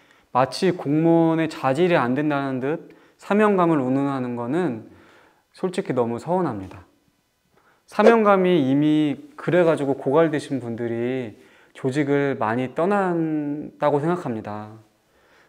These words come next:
지금 남아 계신 분들은 너덜너덜한 사명감이라도 있으니 주말과 공휴일에도 현장에 남아서 공짜 노동이라는 그런 말을 들으면서 근무를 하는 거라고 생각합니다.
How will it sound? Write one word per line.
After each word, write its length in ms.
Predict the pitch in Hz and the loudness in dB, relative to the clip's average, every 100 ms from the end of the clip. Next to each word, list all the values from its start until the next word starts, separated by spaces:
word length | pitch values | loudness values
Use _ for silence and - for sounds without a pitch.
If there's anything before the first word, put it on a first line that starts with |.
| _ _ _ _ _ - | _ _ _ _ _ -10
지금 400 | - 156 160 147 | -4 0 2 2
남아 360 | 117 127 135 | 2 0 -2
계신 260 | 131 131 123 | -4 -4 -6
분들은 560 | 120 117 123 151 151 - - _ | -6 -6 -4 -4 -6 -12 -20 _
너덜너덜한 680 | 131 131 175 170 160 147 139 | 2 8 8 8 6 2 0
사명감이라도 720 | - 190 202 175 151 127 120 | 0 0 2 2 0 0 -2
있으니 800 | 110 117 - 120 117 151 165 170 - _ _ _ | -6 -6 -8 -8 -4 -4 -4 -10 -20 _ _ _
주말과 640 | - 139 139 135 131 127 | 0 2 4 2 0 -2
공휴일에도 1000 | - 127 139 131 117 110 117 143 175 196 - | -2 -2 0 0 -4 -6 -4 -2 -4 -8 -6
현장에 400 | 170 165 160 147 | -4 -2 -2 -2
남아서 640 | 104 110 110 127 139 110 - - _ - | -2 -2 -4 -4 -6 -8 -16 -20 _ -6
공짜 320 | 131 135 160 | -4 0 0
노동이라는 1080 | 131 113 131 131 - - 123 127 127 120 113 | 0 0 -2 -2 -8 -10 -4 -4 -4 -6 -8
그런 540 | 117 120 117 113 - - 120 | -6 -6 -6 -10 -16 -20 -6
말을 360 | 107 110 113 | -4 -4 -6
들으면서 760 | - 123 120 110 120 151 175 - - _ _ - | -6 -6 -6 -6 -6 -6 -8 -12 -20 _ _ -10
근무를 500 | 123 123 123 127 127 | -2 -2 -2 -4 -2
하는 220 | 180 170 | -2 -2
거라고 240 | 120 110 | -2 -4
생각합니다. 720 | 107 131 - 104 98 101 101 | -8 -14 -14 -18 -16 -18 -20